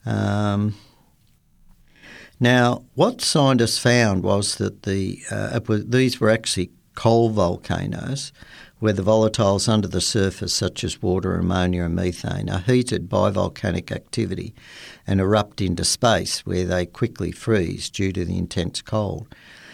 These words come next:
And so the material that is, uh, ejected is called, um, uh, cryovolcanic ejecta.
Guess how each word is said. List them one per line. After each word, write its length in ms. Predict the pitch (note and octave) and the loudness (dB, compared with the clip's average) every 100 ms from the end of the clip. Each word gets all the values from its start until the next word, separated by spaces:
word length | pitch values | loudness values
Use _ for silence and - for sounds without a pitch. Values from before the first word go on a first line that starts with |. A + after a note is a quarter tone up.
| - _ | -20 _
And 260 | G2+ F#2+ F2+ | -2 0 0
so 500 | - G#2+ G2+ F#2+ F#2+ | 2 2 4 4 0
the 580 | - A2+ G2+ G2+ G2 - | -4 -4 -2 -2 -6 -4
material 680 | G#2+ G#2+ - - D3 D3 A#2+ | 0 0 0 2 4 6 6
that 200 | A2+ G#2+ | 6 6
is, 260 | G#2 G2 - | 4 2 0
uh, 180 | F#2+ F#2 | 0 -2
ejected 680 | G#2 F2+ A#2+ C3 - F2 F2+ | -4 -2 0 0 -2 -8 -6
is 260 | - F#2+ - | -6 -6 -8
called, 640 | - G2+ F#2+ F#2 F2+ - | -4 -2 0 -2 -6 -2
um, 300 | F2+ F2 F2+ - - - - - - | 0 2 0 -6 -18 -20 -20 -16 -8
uh, 220 | F2+ E2+ | -6 -6
cryovolcanic 1160 | - - A#2 A#2 G2 F2+ F#2 F2+ - A#2+ F2+ - | -4 2 4 4 2 2 2 0 0 0 0 -2
ejecta. 640 | G2+ - G#2 - - | -4 0 -2 -2 -8